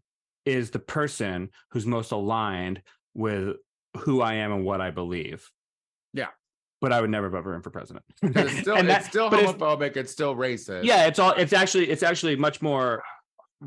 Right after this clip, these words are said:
Speaker 1: like, he actually really believes that shit. You know, I don't think Trump care, gives a fuck. Trump wants abortion to be illegal. Trump doesn't give a fuck if you're gay. He doesn't. I don't think he does. He uses all of those things. Pence does. And, and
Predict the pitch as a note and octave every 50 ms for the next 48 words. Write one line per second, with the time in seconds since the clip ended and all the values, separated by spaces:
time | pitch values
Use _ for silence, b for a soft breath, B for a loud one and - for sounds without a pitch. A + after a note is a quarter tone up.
0 | B2 B2+ - - D#3 C3 C#3 C3 B2 A2+ G#2 - _ _ _ _ _ _ _ _
1 | _ _ _ _ _ - C3 - A#3+ C4 - G#3 - - E3 C#3 A#2 G#2 A2 C#3+
2 | E3+ F#3+ D#3+ - - G#2+ G#2 C3 F3 G3 C3+ - E2 D#2+ - - - - C2+ A1+
3 | - _ _ _ _ _ _ - C3 C3+ B2+ C3 D3+ D3+ - - - G3 G#3+ A#3+
4 | B3+ G3 G3+ E3+ C#3+ - - - D#3 C#3+ C3+ A2+ - - - C#3+ C3 C3 C3 B2+
5 | A#2 C3+ B2 C3 - - - E3+ E3 - - C3+ A#2+ - - - G3+ G#3+ C#3+ C#3+
6 | C#3+ E3 F#3 F3+ - - C3 A2 A#2+ A#2 A2+ - A#2+ G#2 G2+ F#2 G2 G2 G2 G2
7 | - - A#2 A2 A2 G#2 F#2+ F#2 B B B B - - F#3 E3+ C#3 - - -
8 | E3+ D3+ G3 F#3+ F3+ F3 D3 B2+ D#3+ E3+ D3 C3 - C3 A2 - - G2 G#2 G#2
9 | F#2+ - G2 E2 D#2 D#2+ - E3 D#3+ - F3+ F3+ D3 - - D3 E3+ F3 E3 F3
10 | D#3+ - D3 A#2+ E3 D3+ G#2 - C#3 C3+ A2+ A#2+ E3+ G3 F3+ D#3+ B2+ B2 A2+ G2
11 | F#2+ F#2+ F2 F2 E2+ - - F2+ E2+ - B B B B B B - - A#3 B3
12 | G#3 - - - A2 E3 D3 B2+ F#2+ C2 - - B B B B B _ _ _
13 | _ _ _ - D3 D3+ C#3 C3+ C3 B2+ - _ - D3 C3+ F3+ D3 B2+